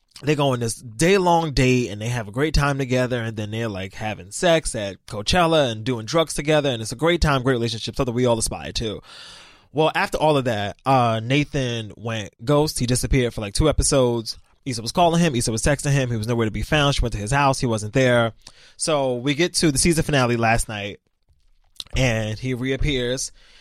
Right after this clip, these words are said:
and he's like, "Oh, I'm so sorry. I went back to Houston for blah, blah, blah, and I just had so much on my mind, and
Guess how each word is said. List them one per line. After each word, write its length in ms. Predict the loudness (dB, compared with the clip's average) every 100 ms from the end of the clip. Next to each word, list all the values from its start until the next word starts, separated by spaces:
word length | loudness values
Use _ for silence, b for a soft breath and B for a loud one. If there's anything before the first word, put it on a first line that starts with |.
| b -14
and 120 | -6
he's 160 | -6 -4
like, 180 | -6 -6
"Oh, 60 |
I'm 140 | -6 -6
so 140 | -6
sorry. 580 | -2 2 2 2 0 -2
I 100 | -4
went 180 | -4 -4
back 180 | -8 -10
to 80 |
Houston 640 | -10 -4 -2 -2 -2 -4 -4
for 160 | -8
blah, 180 | -8 -8
blah, 160 | -8 -12
blah, 460 | -6 -2 0 2
and 100 | 0
I 60 | -4
just 140 | -6
had 100 | -8
so 120 | -6 -6
much 200 | -6 -10
on 80 |
my 140 | -12 -14
mind, 600 | -4 0 2 0 -2 -4
and 160 | -10